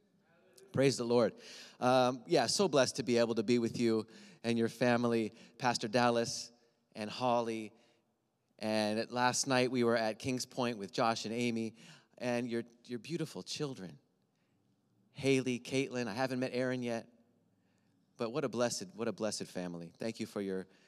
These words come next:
uh, for hosting us. It's been, it's been really been wonderful.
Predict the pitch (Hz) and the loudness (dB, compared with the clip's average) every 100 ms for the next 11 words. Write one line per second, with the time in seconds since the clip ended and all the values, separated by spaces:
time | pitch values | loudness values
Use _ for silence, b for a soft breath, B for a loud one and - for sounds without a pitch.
0 | b b 104 95 92 98 113 - 110 95 | b b -10 -10 -8 -8 -6 -6 -8 -10
1 | - 87 - 90 95 - 85 85 85 85 | -12 -12 -8 -8 -8 -8 -8 -6 -8 -8
2 | 80 82 - | -10 -12 -14